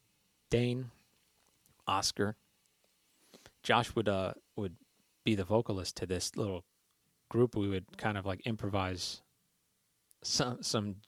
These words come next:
some, uh, music together, and, and Josh would provide the vocals, and he would just improvise 'em, and it would be fucking awesome.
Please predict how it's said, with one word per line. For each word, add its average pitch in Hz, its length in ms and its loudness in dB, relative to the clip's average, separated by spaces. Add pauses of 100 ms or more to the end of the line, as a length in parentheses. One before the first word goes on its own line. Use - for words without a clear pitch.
some, 98 380 -4
uh, 95 180 -2
music 110 320 -2
together, 92 400 -4
and, 87 260 -8 (920)
and 95 100 -10
Josh 107 280 0
would 98 140 -6
provide 98 380 0
the 95 60 -8
vocals, 95 680 -2 (480)
and - 80 -2
he 147 40 0
would 165 100 0
just 165 140 -4
improvise 101 540 2
'em, 101 140 -8 (260)
and 123 160 2
it 143 40 6
would 135 180 6
be 135 80 0
fucking - 500 -2
awesome. 123 460 -2